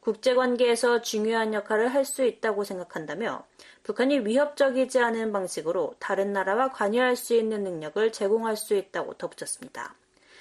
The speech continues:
조셉 디트라니 전 북핵 육자회담 미국 측 차석 대표도 십오 일 브이오에이에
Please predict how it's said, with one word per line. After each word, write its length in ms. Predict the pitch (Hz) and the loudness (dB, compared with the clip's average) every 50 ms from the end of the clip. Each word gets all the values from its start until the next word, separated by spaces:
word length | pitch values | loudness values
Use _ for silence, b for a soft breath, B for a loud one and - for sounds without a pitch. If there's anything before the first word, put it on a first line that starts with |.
| b b b b b b - - | b b b b b b -6 -2
조셉 300 | - 247 240 247 285 285 | 0 2 4 4 2 2
디트라니 520 | 285 285 262 - 285 262 262 262 269 294 277 | 2 -2 0 2 4 4 4 4 4 2 4
전 220 | - 254 247 247 | 4 2 2 2
북핵 520 | 247 240 202 - 262 262 247 247 254 240 | 0 -2 -2 0 2 2 2 2 2 2
육자회담 680 | 202 196 190 _ - - 240 240 240 233 226 262 269 247 | 0 -2 -4 _ 0 2 2 4 4 4 2 2 2 2
미국 320 | 214 214 220 233 254 247 - | 2 2 2 2 0 -2 -2
측 260 | - - 262 247 - | -2 0 0 0 0
차석 320 | - - 262 247 254 - | -4 -4 -4 -4 -4 -4
대표도 560 | - 226 214 214 - 226 214 202 214 214 208 208 | -4 -6 -4 -2 0 0 2 4 6 6 6 4
십오 300 | 208 - 226 190 196 190 | 2 0 -2 0 2 2
일 140 | 196 196 | 2 2
브이오에이에 760 | 185 - 190 180 180 170 165 151 147 156 202 208 151 - - | 2 0 -2 -2 0 0 0 0 0 -2 -2 -2 -2 -4 -8